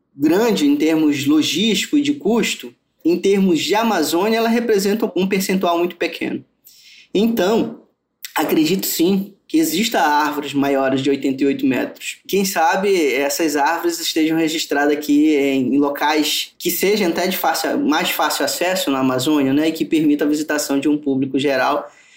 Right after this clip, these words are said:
mas que mantenham também um símbolo de preservação da Amazônia.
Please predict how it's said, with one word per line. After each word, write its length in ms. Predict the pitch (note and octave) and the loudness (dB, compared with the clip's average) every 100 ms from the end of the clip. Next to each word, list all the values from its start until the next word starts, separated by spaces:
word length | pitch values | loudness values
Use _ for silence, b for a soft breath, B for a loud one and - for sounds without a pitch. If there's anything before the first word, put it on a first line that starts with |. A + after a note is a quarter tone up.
| B B | B B
mas 220 | G3+ A3 | -2 0
que 100 | C#4 | 2
mantenham 560 | C4+ C4+ C4 A3 A3+ B3 | 2 2 2 2 2 2
também 500 | A#3+ A#3 F3 F3+ G#3+ | 0 0 2 2 0
um 80 | |
símbolo 460 | A#3+ - A3+ G#3+ A3 | -2 0 0 2 0
de 120 | G3+ | 0
preservação 680 | G3 G3 G3 F#3 F#3 E3+ D#3 | 0 0 0 0 -2 0 2
da 80 | D#3 | 2
Amazônia. 540 | D3+ D3 - - B2+ | 2 0 -2 -4 -6